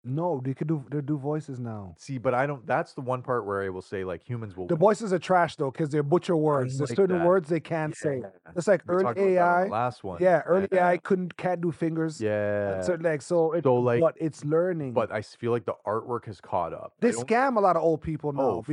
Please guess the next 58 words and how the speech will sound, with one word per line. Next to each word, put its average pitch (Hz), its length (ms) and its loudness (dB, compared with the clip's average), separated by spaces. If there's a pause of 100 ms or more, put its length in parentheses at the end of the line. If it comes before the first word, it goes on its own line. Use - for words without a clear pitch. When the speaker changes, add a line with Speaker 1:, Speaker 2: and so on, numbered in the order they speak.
(120)
Speaker 1:
because 180 140 -2
they 180 80 -2
Speaker 2:
yeah. 175 40 0
Speaker 1:
have, 185 220 2
uh, 185 120 0
it 170 80 -2
was 175 140 -6
on 196 80 -2
the 190 60 -6
news 196 220 -6
the 175 100 0
other 147 120 -4
day 135 120 -4
where 135 240 -4
it's 135 140 -12
like, 139 220 -6
uh, 123 280 -8 (600)
uh, 139 120 -2
someone 175 380 -2
would 156 100 -4
call 170 260 0
and 147 100 -2
be 151 40 -2
like, 135 160 -2
"Grandma, 160 320 -2
Speaker 2:
Say, - 60 -8
"I 143 60 -4
got 147 140 -4
your - 120 -14
Speaker 1:
I, 151 40 -4
I - 40 -6
Speaker 2:
son 110 180 -2
or - 20 -8
Speaker 1:
got 165 140 2
an, 160 80 -4
Speaker 2:
something?" 156 180 -4
Speaker 1:
I, 190 40 0
no, 202 200 2
Grandma, 175 340 2
I 139 80 -2
got 156 200 -2
an 151 60 -4
accident. 143 460 -6
Speaker 2:
Oh, 98 520 -4
Speaker 1:
I - 40 -20
need - 120 -20
some 156 200 -2
Speaker 2:
okay, 151 40 -4
Speaker 1:
money." 170 280 0
Speaker 2:
okay, 101 120 -4
okay. 87 320 -6
Speaker 1:
But 156 120 2
I 147 100 0
think 180 240 -4
the 160 80 -2
dad 156 400 0
said 160 360 -2
what 139 340 -2